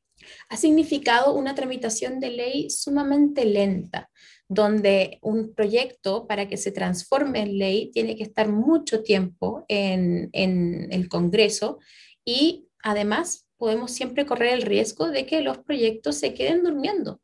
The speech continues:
ahí mismo, ¿cierto? Como ha pasado, imagínense, con la reforma procesal civil,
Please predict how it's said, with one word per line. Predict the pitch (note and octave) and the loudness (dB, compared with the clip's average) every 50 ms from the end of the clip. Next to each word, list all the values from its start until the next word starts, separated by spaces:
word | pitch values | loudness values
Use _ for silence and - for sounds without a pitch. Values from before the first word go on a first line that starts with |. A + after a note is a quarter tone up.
| _ _ _ _ | _ _ _ _
ahí | - G#3+ G#3 | -4 -4 -2
mismo, | A3 C4 D#4 C4+ G#3+ F#3 F#3 F#3+ - | -2 -2 -2 -2 -2 -6 -6 -10 -10
¿cierto? | - A3+ A3 A3 - - C#4+ - _ _ - - - - | -8 -8 -8 -8 -8 -14 -14 -14 _ _ -20 -20 -10 -4
Como | - A#3 B3 | -2 -2 2
ha | A#3+ | 2
pasado, | A#3+ - - - C4 C#4 | 2 0 2 2 0 0
imagínense, | C#4 C4 A#3 - E4+ F4 E4+ D4 C#4+ - A#3 | 0 -2 -4 0 2 2 2 2 0 -4 -4
con | A#3 A#3 | -4 -2
la | A#3 A3+ | -4 -2
reforma | A3 A3+ A3 - - A3 A3 G#3+ | -2 -4 -6 -4 -2 -2 -2 -2
procesal | - - - G3+ G3 - F#3 F3+ | -4 -6 -6 -6 -6 -4 -6 -6
civil, | F3+ - - F3 F3+ - G3 - | -6 -6 -6 -8 -8 -8 -12 -14